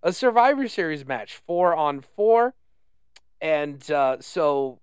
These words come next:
you know, in the following weeks, Bret and Randy are like, "Ah, you know, we'll, we'll, we'll figure it out. We'll figure it out." Well, they recruit Razor Ramon, One Two Three Kid.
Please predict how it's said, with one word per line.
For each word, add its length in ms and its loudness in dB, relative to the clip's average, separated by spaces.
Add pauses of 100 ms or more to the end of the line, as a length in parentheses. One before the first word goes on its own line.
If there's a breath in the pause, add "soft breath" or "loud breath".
(260)
you 140 -6
know, 120 -2
in 80 -6
the 60 -4
following 500 0
weeks, 320 -6
Bret 220 -4
and 80 -10
Randy 260 -4
are 80 -2
like, 300 -4
"Ah, 240 -6
you 180 -4
know, 160 -4
we'll, 240 -4
we'll, 220 2 (100)
we'll 160 0
figure 320 -4
it 60 -2
out. 160 2
We'll 80 -10
figure 220 -6
it 40 0
out." 140 0 (260)
Well, 360 4 (200)
they 380 4
recruit 580 -4
Razor 400 -2
Ramon, 600 4
One 340 0
Two 260 -12
Three 300 -12
Kid. 380 -2